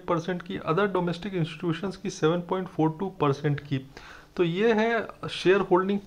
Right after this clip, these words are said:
pattern। और अगर मैं share holding pattern के थोड़े और detail में जाऊँ तो एसबीआई small cap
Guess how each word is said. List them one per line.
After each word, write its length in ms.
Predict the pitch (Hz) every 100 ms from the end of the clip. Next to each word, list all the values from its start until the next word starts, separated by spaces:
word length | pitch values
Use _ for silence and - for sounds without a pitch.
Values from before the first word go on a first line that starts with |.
| -
pattern। 520 | 156 156 202 208 214
और 460 | 202 160 180 196 -
अगर 280 | 160 185 208
मैं 160 | 208
share 280 | 202 - 180
holding 320 | 185 185 202
pattern 320 | 202 180 190 202
के 100 | 196
थोड़े 280 | - 180 196 -
और 240 | 170 190 143
detail 340 | 151 180 208
में 200 | 202 170
जाऊँ 380 | 147 160 185 202 - - - - -
तो 180 | 190 196
एसबीआई 520 | 160 160 185 208 226
small 480 | 214 - 160 165 185
cap 220 | 214